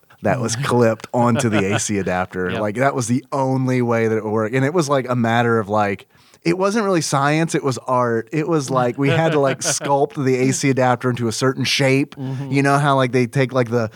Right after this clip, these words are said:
Speaker 1: aluminum foil and, like, shape it into a swan or something? We had to do that and then clip it down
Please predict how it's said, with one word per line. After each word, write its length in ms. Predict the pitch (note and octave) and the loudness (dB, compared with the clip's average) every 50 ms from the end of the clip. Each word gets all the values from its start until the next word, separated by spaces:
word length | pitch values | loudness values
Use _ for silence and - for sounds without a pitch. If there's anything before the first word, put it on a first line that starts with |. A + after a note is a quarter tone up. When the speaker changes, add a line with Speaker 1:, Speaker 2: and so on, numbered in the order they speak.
| - - - - - | -14 -20 -20 -10 -4
Speaker 1:
aluminum 560 | - C#3 B2 B2 C3+ C3+ C3+ C#3 C3 B2+ B2 | -2 -2 0 2 2 2 2 2 2 2 0
foil 460 | A#2 - - B2 B2 B2 B2+ B2+ B2+ | 0 0 0 2 2 2 2 2 0
and, 100 | B2 A2+ | 0 0
like, 160 | G#2+ A2 A2+ A2 | -2 -4 -4 -4
shape 320 | - - C3+ C3 B2+ A2+ | -4 -2 -2 -2 0 -2
it 80 | B2 A#2 | -2 -4
into 220 | A#2+ A#2 B2 A#2 | -2 -2 -2 -4
a 40 | A2 | -4
swan 540 | - - A2+ G#2+ G#2 G#2+ A2+ A#2 A#2 A#2 A#2+ | -4 -4 0 2 2 4 4 2 2 0 -2
or 100 | A2+ A2 | -4 -4
something? 360 | - C3+ A#2+ A#2 C#3 A#2+ A#2 | -2 -2 -2 -2 -2 -2 -2
We 100 | A#2 B2 | -2 -2
had 140 | C3+ C#3+ C#3+ | 0 0 -2
to 80 | C#3+ | -2
do 160 | C3 C3 C3+ | -2 -2 -2
that 440 | D#3 - B2+ B2+ B2+ B2+ B2+ B2+ - | 0 0 0 2 2 2 0 0 0
and 120 | D3+ C#3+ C3+ | -2 -2 -2
then 100 | C3 A#2 | -2 -2
clip 320 | - - B2 D3+ D3+ - | -4 -4 -2 -2 -2 -2
it 140 | D#3 D3 D3+ | -2 -2 0
down 480 | D3 C3+ C3 A#2+ A2 F#2+ F#2 F#2 G2+ | 0 0 0 0 -2 -2 -4 -6 -8